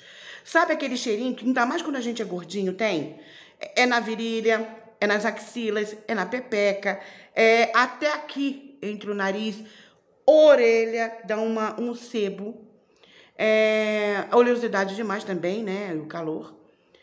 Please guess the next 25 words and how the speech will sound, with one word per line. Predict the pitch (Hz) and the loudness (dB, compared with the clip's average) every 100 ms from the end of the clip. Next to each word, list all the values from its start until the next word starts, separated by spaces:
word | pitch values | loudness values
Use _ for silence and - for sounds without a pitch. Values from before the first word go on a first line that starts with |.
| _ - | _ -6
É, | 208 208 202 196 202 196 - - - _ _ _ _ _ 214 | -2 0 0 0 -2 -2 -6 -12 -20 _ _ _ _ _ -4
gente, | 247 269 - 208 | -2 -2 -2 -4
virilha, | 208 254 220 226 220 226 226 220 | -4 -2 -2 -2 0 2 2 0
axila, | 214 220 - - 233 226 214 208 | 0 -2 -6 -10 -6 -4 -2 0
barriga, | 202 190 202 208 196 190 190 - - _ _ _ _ _ - | -2 -2 -4 -2 0 0 -2 -14 -20 _ _ _ _ _ 4
pé, | 269 262 269 - - - _ _ _ _ _ _ _ | 6 6 2 -6 -16 -20 _ _ _ _ _ _ _
chulé. | - - 311 285 247 247 254 - - _ _ _ _ _ | -12 -6 -2 2 2 2 -2 -12 -20 _ _ _ _ _
Ó, | - 240 | -2 -2
você | - 359 | -4 -6
não, | 453 | -6
você | - - 415 | -8 -8 -8
não | 480 | -6
tem | 453 494 | -8 -4
ideia. | 196 123 101 - - - - | -2 -2 -4 -12 -20 -20 -14
Isso | 254 277 | -10 -8
aqui | 220 - 226 285 - | -10 -10 -12 -12 -16
serve | - 202 208 208 - | -10 -6 -4 -6 -12
pra | 214 | -14
tudo. | - 262 180 - - - | -12 -14 -14 -18 -20 -12
Até | - 233 - 190 196 - - - _ | -10 -8 -4 -2 -2 -6 -18 -20 _
pra | 208 202 | 0 0
aquele | 202 185 202 | 0 -2 -2
pé | - 185 | 0 0
de | 185 | 2
atleta, | 208 196 208 214 214 233 | -2 0 2 2 2 0